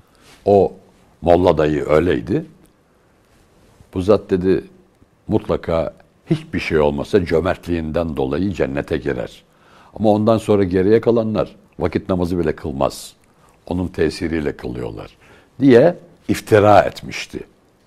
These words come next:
Elhamdülillah kılıyoruz hala, Rabbimiz kabul buyurursa. Elbette emin değiliz ama elimize senedimiz yok kabulüne dair.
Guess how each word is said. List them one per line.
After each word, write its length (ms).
Elhamdülillah 580
kılıyoruz 520
hala, 320
Rabbimiz 420
kabul 380
buyurursa. 600
Elbette 400
emin 280
değiliz 340
ama 300
elimize 380
senedimiz 540
yok 160
kabulüne 500
dair. 420